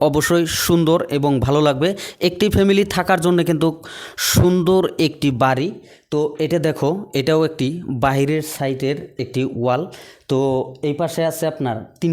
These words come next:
পাটের একটি জানালা এবং উপরে একটি ভেন্টিলেশন আছে। তো এইখানে দেখো, এইখানে একটি, আহ, দরজা দেওয়া হয়েছে, উপরে একটি ভেন্টিলেশন।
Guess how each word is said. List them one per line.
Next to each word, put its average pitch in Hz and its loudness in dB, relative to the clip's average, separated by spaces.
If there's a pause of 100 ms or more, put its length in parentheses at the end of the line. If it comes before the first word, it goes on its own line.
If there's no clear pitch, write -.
পাটের 131 2 (160)
একটি 127 -2 (340)
জানালা 147 -2 (120)
এবং 131 -2 (120)
উপরে 143 0
একটি 131 -2 (180)
ভেন্টিলেশন 139 2
আছে। 139 -4 (400)
তো 156 0 (100)
এইখানে 190 2 (100)
দেখো, 143 0 (100)
এইখানে 165 2 (280)
একটি, 151 -4 (140)
আহ, 117 -4 (120)
দরজা 156 4
দেওয়া 139 4
হয়েছে, 139 -4 (200)
উপরে 147 -4
একটি 143 -4 (320)
ভেন্টিলেশন। 113 2